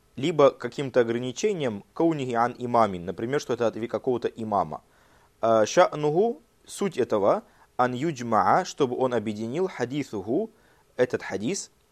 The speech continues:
э, би-, э, литикатихи, э, из-за,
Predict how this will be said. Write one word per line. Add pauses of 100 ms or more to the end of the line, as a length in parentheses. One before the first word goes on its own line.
(280)
э,
би-,
э,
литикатихи, (200)
э, (100)
из-за,